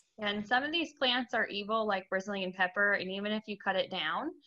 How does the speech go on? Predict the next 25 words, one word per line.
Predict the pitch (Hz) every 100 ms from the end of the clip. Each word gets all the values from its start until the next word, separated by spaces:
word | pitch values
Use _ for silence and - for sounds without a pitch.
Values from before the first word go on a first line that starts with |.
| - _ -
um, | 214 190 185 180 208
it, | 208
you | 214
have | 226 208 214
to |
actually | 208 202 - 208
get | 196 196
the | 196
chemical | 208 190 202 202 196
applied | 185 190 160 185 -
to |
it | 233
within | 214 196 185
about | 185 - -
five | 185 170 185 190
to |
ten | 208 196 185
minutes | 175 180 196
of | 190
cutting | 190 185
it | 175
down, | 185 180 190 190
or | 175
it |
will | 185